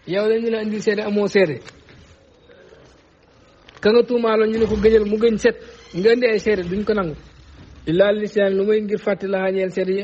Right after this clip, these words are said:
aw tujhal wala ñu réer ko. Bu dee nag gën dafa gëñ ba pare set, nga indi ay seede ne, "Ah, damaa fàtte woon ne amoon naa seede mu ngi nii," dinañ la nangul. Bu dee ne amoon naa ko waaye xaw ma ko woon, moo tax andiwuma ko woon, dinañ la nangul. Seede yooyu dañ lay nangul jox la dëgg.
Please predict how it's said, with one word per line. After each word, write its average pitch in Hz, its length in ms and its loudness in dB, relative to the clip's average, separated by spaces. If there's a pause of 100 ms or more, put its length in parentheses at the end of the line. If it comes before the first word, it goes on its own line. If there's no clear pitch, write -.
aw 180 120 -4
tujhal 185 280 -2
wala 175 180 0
ñu 170 140 -4
réer 151 240 2
ko. - 60 -20 (500)
Bu 160 60 0
dee 202 120 6
nag 214 180 -2
gën 196 140 -2
dafa 202 160 -2
gëñ 220 200 0
ba 226 80 4
pare 214 200 2
set, 208 180 -2 (460)
nga 190 160 4
indi 240 140 0
ay 220 140 -2
seede 202 320 0
ne, 185 180 -4
"Ah, 220 260 0
damaa 220 220 -2
fàtte 240 320 -4
woon 220 240 -2
ne 226 80 -4
amoon 240 300 -4
naa 233 160 -4
seede 208 260 -4
mu 208 120 -2
ngi 233 100 -2
nii," 220 120 0
dinañ 175 240 -2
la 180 80 0
nangul. 156 260 -4 (1080)
Bu 170 100 0
dee 233 180 2
ne 233 80 -4
amoon 240 300 -2
naa 233 160 0
ko 214 80 -2
waaye 233 160 4
xaw 247 220 2
ma 269 120 0
ko 254 120 2
woon, 208 160 4 (720)
moo 202 140 0
tax 214 180 -2 (960)
andiwuma 240 400 2
ko 220 100 4
woon, 180 140 0
dinañ 165 180 -2
la 170 80 -4
nangul. 160 300 -6 (500)
Seede 165 280 -6
yooyu 165 180 -2
dañ 160 60 -6
lay 165 100 -4
nangul 160 300 -4
jox 160 160 -4
la 156 60 -2
dëgg. 143 180 -2